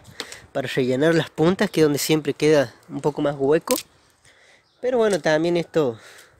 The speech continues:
con el tiempo pueden ir agregándole hojas, eh, ramitas, eh, paja, cosas así secas,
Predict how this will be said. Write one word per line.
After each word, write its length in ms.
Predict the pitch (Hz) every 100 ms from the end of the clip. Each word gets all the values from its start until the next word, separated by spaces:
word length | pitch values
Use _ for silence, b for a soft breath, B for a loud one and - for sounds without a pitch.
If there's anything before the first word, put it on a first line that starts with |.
| _ _ b b b b -
con 180 | - 135
el 120 | 127
tiempo 520 | 156 180 202 175 135 117
pueden 220 | 147 147
ir 140 | 156 151
agregándole 760 | 135 131 131 139 156 147 143
hojas, 880 | 151 175 165 - 139 127 - - - - -
eh, 280 | 123 - 120 -
ramitas, 720 | 110 120 160 147 - 131 117 _ _ _ _ 147
eh, 120 | 117 _
paja, 560 | 147 147 - - 110 - B B B B B B B _
cosas 380 | - 220 220 180
así 180 | 165 202
secas, 600 | - 190 - - - -